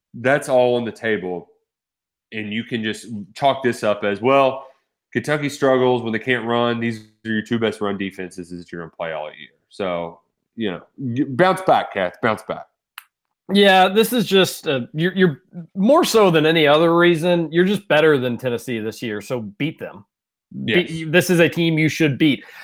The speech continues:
Speaker 2: I think from a talent standpoint, Kentucky was better than Mississippi State, but it was a road game.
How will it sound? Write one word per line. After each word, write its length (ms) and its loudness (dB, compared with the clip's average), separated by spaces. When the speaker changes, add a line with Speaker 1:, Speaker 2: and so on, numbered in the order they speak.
Speaker 2:
I 100 4
think 220 4
from 140 4
a 60 4
talent 420 4
standpoint, 560 0
Kentucky 420 0
was 260 2
better 320 6
than 100 2
Mississippi 340 -2
State, 420 2
but 80 -2
it 60 4
was 140 -2
a 40 0
road 320 6
game. 400 2